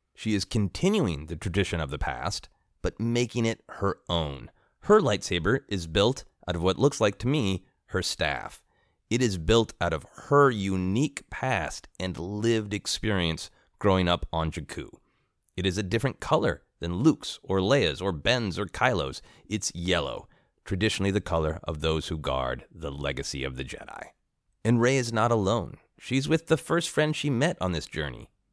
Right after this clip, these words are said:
B B eight. Somewhere out there in the galaxy are her friends, Finn, Poe, Rose, Chewie, Dio. She has the Falcon right there.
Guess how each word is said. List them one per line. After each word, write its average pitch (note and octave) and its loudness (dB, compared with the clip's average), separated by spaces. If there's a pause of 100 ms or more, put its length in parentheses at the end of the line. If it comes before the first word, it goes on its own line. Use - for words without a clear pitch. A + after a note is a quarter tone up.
B B2+ 0
B C3+ 2
eight. - -2 (440)
Somewhere C3+ 6
out C#3 8
there C#3 4
in C3+ 4
the B2+ 2
galaxy C3 4
are B2 6
her B2+ 6
friends, B2 2
Finn, G2 0
Poe, G2+ 2
Rose, F#2+ 2
Chewie, E2 0
Dio. F#2 2 (220)
She B2 2
has A#2 6
the A#2 0
Falcon G#2 2
right C#3 -2
there. C#3 2